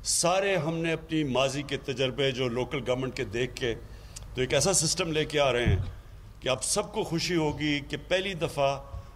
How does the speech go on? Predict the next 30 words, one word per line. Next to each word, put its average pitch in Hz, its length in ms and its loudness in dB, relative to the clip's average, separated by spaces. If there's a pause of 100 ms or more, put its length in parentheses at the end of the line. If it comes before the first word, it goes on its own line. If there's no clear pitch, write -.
(140)
आपके 147 300 0
जो 147 120 -4
शहर 185 400 4
हैं, 104 180 -4 (1120)
फैसलाबाद 156 600 2
मसलन 135 320 -2
जो 117 120 -6
शहर 117 340 2
है, 87 120 -4 (920)
ये 165 100 2
कभी 208 460 0
भी 214 220 0
एक 196 220 2
जहन 165 280 2
में 175 140 0
डाल 151 220 6
लें 151 220 -2
कि 151 240 -6 (1400)
एक 143 180 2
provincial 160 800 4 (1000)
development 160 600 4
fund 151 340 2
से 160 160 -2
ये 151 100 0
कभी 185 300 -2
शहर 143 260 2
ठीक 120 220 -4
नहीं 120 160 -2
हो 101 140 -2
सकता। 87 380 -10